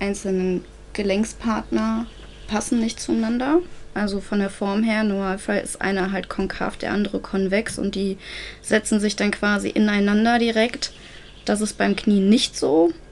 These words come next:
Ähm, aus diesem Grund haben wir halt auch die Menisken.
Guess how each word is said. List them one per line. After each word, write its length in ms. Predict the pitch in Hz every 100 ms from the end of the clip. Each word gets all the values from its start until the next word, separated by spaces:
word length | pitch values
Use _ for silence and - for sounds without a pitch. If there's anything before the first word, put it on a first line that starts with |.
| - - - - - - -
Ähm, 400 | - 214 208 214 -
aus 200 | 208 208
diesem 260 | 233 233
Grund 380 | 208 202 240 233
haben 160 | 214 214
wir 160 | 202
halt 180 | 202 202
auch 180 | - 202
die 360 | - 196 190 180
Menisken. 720 | 202 202 196 - - 269 320